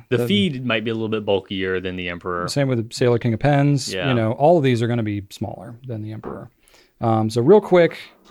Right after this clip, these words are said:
Speaker 2: you know, since you're like, "Oh, it's such a big nib, like, does it make a difference in terms of how it writes?" I mean, not really. It writes well. Like, this is, uh, this is the fine nib version. I got Pilot, uh, Iroshizuku Konpeki.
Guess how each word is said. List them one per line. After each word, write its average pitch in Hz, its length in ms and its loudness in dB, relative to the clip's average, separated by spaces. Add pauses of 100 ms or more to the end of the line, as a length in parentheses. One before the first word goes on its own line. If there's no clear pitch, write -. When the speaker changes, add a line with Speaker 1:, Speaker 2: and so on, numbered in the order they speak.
(640)
Speaker 2:
you 151 80 4
know, 123 140 4
since 139 240 0
you're 143 100 4
like, 127 240 4
"Oh, 151 160 -4
it's 127 120 -4
such 135 140 -4
a 135 60 -2
big 120 460 -2
nib, 123 400 2
like, 104 300 -4
does 113 180 0
it 113 120 0 (520)
make 123 300 2
a 110 40 0
difference 107 460 -4
in 107 80 -6
terms 113 220 -6
of 107 80 -6
how 110 120 -8
it 113 80 -10
writes?" 104 460 -10 (560)
I 147 60 -12
mean, 135 100 -6
not 143 200 -10
really. 110 520 -8
It 139 100 -2
writes 226 240 4
well. 127 600 2
Like, 120 160 0
this 160 180 0
is, 165 200 4
uh, 120 180 6
this 143 140 -2
is 170 100 -2
the 131 80 0
fine 123 280 -2
nib 107 140 -2
version. 113 460 -6 (560)
I 120 80 -4
got 120 140 0
Pilot, 113 440 -2
uh, 113 240 -6
Iroshizuku 113 600 -6
Konpeki. 123 720 -6